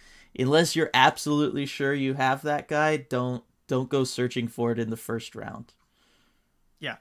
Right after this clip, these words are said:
Speaker 2: exactly. I mean, it's so rare to find those guys with, with size, and usually when they do have that scoring touch and it all does come together, they go higher than pick twenty-one.
Speaker 1: They do. Yeah, those are the guys that go first or second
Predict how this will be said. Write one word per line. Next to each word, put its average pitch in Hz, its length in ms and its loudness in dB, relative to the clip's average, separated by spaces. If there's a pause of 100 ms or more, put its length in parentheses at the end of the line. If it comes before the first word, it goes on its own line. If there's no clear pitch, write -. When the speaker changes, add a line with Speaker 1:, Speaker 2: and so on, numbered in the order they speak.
(120)
Speaker 2:
exactly. 135 600 -4
I 117 80 -6
mean, 127 220 -8 (720)
it's - 220 -8
so 180 420 -4
rare 135 300 -4
to 127 80 -8
find 131 340 -6
those 123 240 -12
guys 120 380 -6
with, 127 200 -14
with 135 180 -16
size, 139 500 -6
and 135 120 -12
usually 147 360 -10
when 135 160 -8
they 123 80 -8
do 139 160 -12
have 127 240 -6
that 120 180 -8
scoring 127 400 -10
touch 131 260 -12
and 131 80 -12
it 123 60 -12
all 123 140 -10
does 127 260 -12
come 143 220 -12
together, 147 480 -8
they 170 100 -6
go 180 160 -2
higher 147 300 -2
than 127 120 -10
pick 131 200 -18
twenty-one. 113 520 -18 (600)
Speaker 1:
They 139 120 0
do. 135 280 0 (400)
Yeah, 135 280 0 (120)
those 151 260 6
are 156 140 8
the 143 100 2
guys 131 300 6
that 131 160 0
go 123 180 4
first 120 380 -2
or 131 60 -2
second 117 360 -4